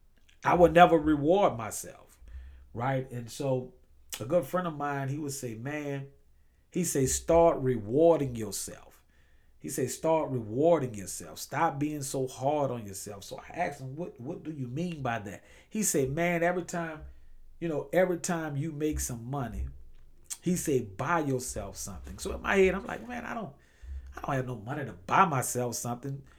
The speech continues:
And he said, "No, I'm not talking about nothing big like a car or a diamond ring or, you know, something expensive." He said, "Reward yourself with something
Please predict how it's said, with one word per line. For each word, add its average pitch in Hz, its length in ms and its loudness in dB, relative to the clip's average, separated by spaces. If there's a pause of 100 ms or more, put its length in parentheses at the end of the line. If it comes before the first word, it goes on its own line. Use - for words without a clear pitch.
(220)
And 196 100 -4
he 196 40 -2
said, 165 220 0
"No, 185 80 2
I'm 196 160 2
not 190 180 4
talking 165 240 0
about 165 260 -2
nothing 151 340 -4
big 135 380 2
like 135 220 -6
a 120 160 -14
car 131 540 2
or 117 200 -6
a - 440 -16
diamond 127 600 0
ring 127 440 -2
or, 104 320 -8 (300)
you 156 100 0
know, 135 100 4
something 135 400 -4
expensive." 107 680 -6 (1300)
He 190 160 -2
said, 143 340 0
"Reward 160 560 0
yourself 165 520 0
with 131 100 -2
something 135 720 -4